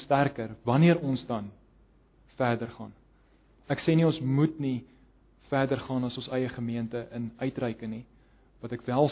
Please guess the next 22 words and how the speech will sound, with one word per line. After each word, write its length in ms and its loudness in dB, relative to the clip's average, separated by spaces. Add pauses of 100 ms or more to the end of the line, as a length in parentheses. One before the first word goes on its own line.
sê 160 2
is, 120 -6
maak 360 -4
seker 420 6 (800)
dat 120 -2
die 80 -2
behoeftes 480 2 (100)
van 220 -4 (560)
ons 180 -18
eie 200 6
gemeentes 560 -4 (600)
eerste 320 -4
voorsien 400 -6
word. 240 -8 (2250)
Laastens 480 2
dan, 240 2
streef 320 0
na 260 0 (140)
gasvryheid. 600 -4 (920)
Streef 340 2
gasvryheid 580 2
na. 120 -6